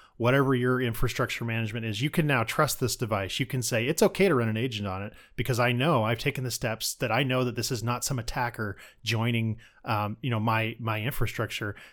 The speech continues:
To me, it's more implicit than explicit. It's saying that it's, "I trust the device, therefore I'm going to manage it with my regular tools." Is that, is that kinda how you see it?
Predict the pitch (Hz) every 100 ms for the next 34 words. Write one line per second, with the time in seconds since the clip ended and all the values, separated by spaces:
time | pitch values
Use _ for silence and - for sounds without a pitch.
0 | - 139 156 208 127 - 139 139 143 143
1 | - 123 - 117 117 117 113 - 110 -
2 | 107 127 113 - 120 113 107 - - -
3 | - 123 117 156 - 143 - _ - 139
4 | - 170 175 196 139 123 120 - 131 123
5 | 135 120 - 120 117 117 113 123 113 113
6 | 113 104 110 101 98 104 92 - 110 110
7 | 107 - - - 127 107 127 127 - -
8 | 123 131 - 123 123 110 - 123 156